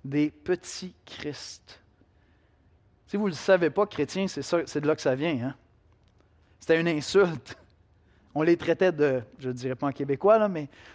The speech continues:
de petits Christ. C'est de là que ça vient. Et comment ça se fait qu'on pouvait deviner ça ? Ben, ils devaient y ressembler un peu dans leur manière d'agir.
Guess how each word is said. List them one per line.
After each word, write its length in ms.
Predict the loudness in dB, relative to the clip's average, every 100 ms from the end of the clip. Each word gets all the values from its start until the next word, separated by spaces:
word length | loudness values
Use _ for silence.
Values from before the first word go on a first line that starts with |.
| -14
de 220 | 0 0
petits 480 | 2 -2 -2 -6 -14
Christ. 720 | -14 -8 -8 -8 -16 -20 -20 -20 _ _ -10
C'est 140 | 0
de 60 | 2
là 100 | 2
que 80 |
ça 120 | 0 -4
vient. 280 | -4 -6 -8 _ _ _ _ _ _ _ -4
Et 60 |
comment 240 | 2 4 2
ça 120 | 0
se 120 | -2
fait 120 | -2
qu'on 140 | 0 -4
pouvait 240 | 0 0
deviner 360 | 0 -2 -4 -4
ça ? 200 | -6 -10 _ _ _ _ _ _ -2
Ben, 80 |
ils 80 | -2
devaient 160 | 2 0
y 40 |
ressembler 580 | 0 -2 -2 -2 -2 -2
un 100 | -2
peu 200 | -2 -2
dans 140 | -2
leur 160 | -2 -2
manière 380 | -2 -2 -4 -4
d'agir. 420 | -6 -10 -12 -16